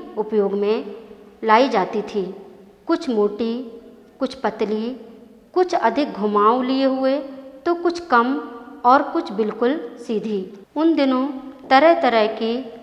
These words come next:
रुई, रेशम और मलमल से बनी पट्टियों का भी प्रचलन था। दुर्घटनाओं में अथवा अस्त्र-शस्त्र के वार से फट गई आंतों के दो किनारों को एक दूसरे से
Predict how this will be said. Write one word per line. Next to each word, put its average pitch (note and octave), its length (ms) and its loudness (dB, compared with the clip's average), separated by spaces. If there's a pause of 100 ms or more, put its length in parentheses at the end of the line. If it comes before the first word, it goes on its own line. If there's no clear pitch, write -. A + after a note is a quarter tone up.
रुई, A3 640 -2 (240)
रेशम G#3 460 0 (300)
और G3+ 340 2 (400)
मलमल C#4+ 420 6
से E4+ 180 2
बनी A3+ 380 0 (200)
पट्टियों D4 460 0
का A#3+ 160 6
भी G#3 260 -2 (360)
प्रचलन G#3+ 400 0
था। F#3+ 420 -2 (360)
दुर्घटनाओं D4+ 680 4
में D#4 280 0 (380)
अथवा A3+ 460 0 (380)
अस्त्र-शस्त्र C#4+ 680 2
के A3 420 -2 (440)
वार G#3+ 320 6
से B3+ 360 -2 (520)
फट D#4+ 180 4
गई E4+ 220 2
आंतों A3 360 2
के A3 280 0 (400)
दो D4 200 4
किनारों A#3+ 520 2
को G#3 560 -4
एक C4+ 280 2
दूसरे G3+ 380 -4
से G#3+ 520 -2